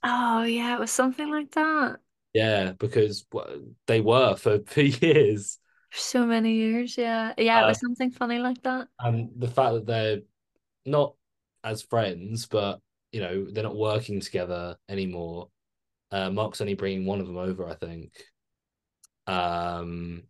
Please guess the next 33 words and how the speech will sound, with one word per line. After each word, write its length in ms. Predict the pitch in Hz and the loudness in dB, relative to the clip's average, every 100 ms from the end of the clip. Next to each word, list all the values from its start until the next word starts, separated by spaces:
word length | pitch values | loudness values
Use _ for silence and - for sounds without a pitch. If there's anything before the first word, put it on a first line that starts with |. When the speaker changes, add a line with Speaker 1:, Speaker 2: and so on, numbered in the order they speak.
| _ - | _ -16
Speaker 2:
yeah, 140 | - - - - | -14 -14 -16 -18
it's 240 | 101 - | -16 -14
just, 440 | - 82 - - - _ _ _ _ _ _ _ _ _ _ _ _ _ _ _ _ _ _ _ _ _ _ _ _ _ _ _ _ - | -12 -12 -14 -16 -20 _ _ _ _ _ _ _ _ _ _ _ _ _ _ _ _ _ _ _ _ _ _ _ _ _ _ _ _ -4
I'm 220 | 110 107 | -2 0
almost 220 | 98 92 | -2 -6
gonna 140 | 90 80 | -8 -12
cry 220 | 92 85 | -10 -10
now, 200 | 190 440 | 4 6
actually. 280 | - - 92 | 6 2 -8
Speaker 1:
<laughs> 280 | _ - - | _ -10 2
Speaker 2:
Um, 340 | 523 135 - - 403 - 392 _ _ _ _ _ _ _ _ _ | 6 6 6 2 -4 -6 -20 _ _ _ _ _ _ _ _ _
yeah, 280 | 113 107 107 - | 4 6 6 8
move 180 | 156 160 | 6 8
on 40 | |
Speaker 1:
Don't 200 | 233 156 | 8 8
Speaker 2:
to 0 | |
the 0 | |
Speaker 1:
be 100 | 147 | 8
Speaker 2:
next 120 | - | 8
one. 140 | 233 214 | 10 10
Speaker 1:
dramatic. 280 | 214 220 - | 10 6 6
Speaker 2:
Move 120 | - | 6
on 60 | - | 8
to 60 | |
the 140 | 175 175 | 8 8
next 120 | 156 | 8
one. 240 | 151 127 | 6 8
Move 140 | 139 165 | 8 8
on 80 | |
to 60 | 147 | 8
the 100 | 139 | 6
next 200 | 127 123 | 6 4
one. 260 | 110 104 | 0 -2